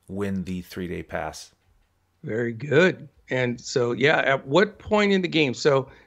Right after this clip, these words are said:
Speaker 2: if you're posting a note, say second quarter or second quarter, you know, uh, the, the
Speaker 1: Three
Speaker 2: ten twenty-two mark, whatever.
Speaker 1: Yeah.
Speaker 2: Yeah.
Speaker 1: Three twenty-two left in the second quarter.
Speaker 2: Yeah.
Speaker 1: As an
Speaker 2: Excellent.
Speaker 1: example.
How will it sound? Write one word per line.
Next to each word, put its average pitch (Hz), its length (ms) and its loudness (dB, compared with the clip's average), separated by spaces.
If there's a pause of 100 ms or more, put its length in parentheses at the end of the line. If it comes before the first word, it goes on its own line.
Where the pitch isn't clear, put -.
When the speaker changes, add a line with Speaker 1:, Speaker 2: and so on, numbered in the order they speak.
Speaker 2:
if - 80 -8
you're 165 100 2
posting 175 500 2
a 175 40 4
note, 156 300 2
say 131 180 -2
second 147 440 -2
quarter 147 400 0
or 143 440 0
second 147 380 -2
quarter, 147 680 2 (440)
you 139 120 -2
know, 123 300 0
uh, 113 420 -2 (600)
the, 123 380 -4
the 120 360 -4 (120)
Speaker 1:
Three 143 140 4
Speaker 2:
ten 151 320 8
twenty-two 151 640 0
mark, 110 400 -4
whatever. 117 420 0
Speaker 1:
Yeah. - 80 -8
Speaker 2:
Yeah. - 40 -18 (500)
Speaker 1:
Three 127 200 -2
twenty-two 127 520 -2
left 113 260 0
in 104 120 -6
the 92 140 -4
second 92 360 -4
quarter. 76 340 -10 (680)
Speaker 2:
Yeah. 113 200 -4 (640)
Speaker 1:
As 98 120 -2
an - 20 2
Speaker 2:
Excellent. 175 340 2
Speaker 1:
example. - 260 -4